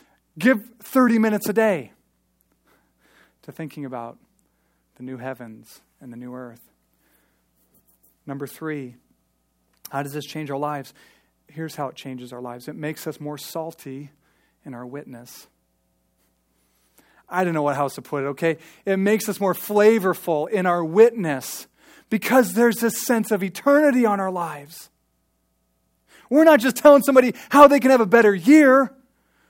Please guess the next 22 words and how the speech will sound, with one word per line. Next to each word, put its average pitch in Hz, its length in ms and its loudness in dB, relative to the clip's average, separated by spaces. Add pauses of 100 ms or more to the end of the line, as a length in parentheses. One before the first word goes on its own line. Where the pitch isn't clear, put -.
(320)
We're 311 160 4
telling 294 300 6
somebody 262 220 4
how 240 160 6
they 262 200 6
can 247 120 2
experience 247 480 0 (180)
eternal 285 580 6
joy 233 600 4 (280)
with 202 380 2
God. 233 600 2 (2000)
Right? 185 280 -16 (3750)
Peter 202 320 0
says 185 280 0
this 196 180 0
in 165 80 -8
First 185 220 -4
Peter 185 200 -4
three 185 220 -6
fifteen. 185 400 -6
He 180 80 -4
says, 196 320 2